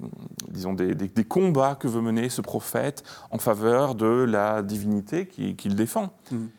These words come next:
Speaker 1: Donc, si vous lisez l'Ancien Testament, c'est là que vous trouverez ce qui ressemble le plus au style même des Évangiles.
Speaker 2: Et est-ce qu'on peut dire qu'il y a une sorte de, d'annonce ? Alors, vous, vous aimez pas bien ça, hein, les, les, les vétérotestamentaires,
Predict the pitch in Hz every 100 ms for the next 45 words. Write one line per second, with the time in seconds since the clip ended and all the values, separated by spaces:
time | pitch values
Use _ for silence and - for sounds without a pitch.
0 | - 147 190 - 196 185 185 170 160 156
1 | 156 143 131 131 151 190 - 190 185 -
2 | 143 147 160 127 120 127 110 - - 92
3 | - - 131 - - 202 156 151 180 196
4 | 131 120 113 107 104 92 64 - - -
5 | - 143 - 190 160 139 190 196 - 139
6 | 139 123 123 117 107 101 101 104 - 127
7 | 113 107 113 110 139 135 135 120 - 104
8 | 95 - - - 107 139 123 117 117 117
9 | 101 107 98 101 95 92 98 101 101 104
10 | 104 110 120 135 123 131 127 - 123 120
11 | 135 135